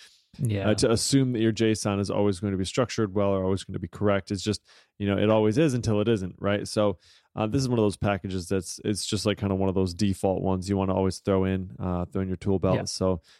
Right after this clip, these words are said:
Speaker 2: you can make sure you're keeping yourself safe. So,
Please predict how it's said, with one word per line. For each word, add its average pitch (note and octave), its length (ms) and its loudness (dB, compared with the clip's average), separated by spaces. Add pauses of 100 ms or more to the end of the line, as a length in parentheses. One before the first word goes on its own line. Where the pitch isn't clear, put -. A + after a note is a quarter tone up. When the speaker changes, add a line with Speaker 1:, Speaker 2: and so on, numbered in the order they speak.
(140)
Speaker 2:
you F#2 100 -4
can G2 120 0
make F#2+ 160 2
sure F#2+ 160 -2
you're F#2+ 100 -2
keeping F#2+ 260 -2
yourself F2+ 280 -2
safe. F#2 360 -4 (480)
So, - 240 2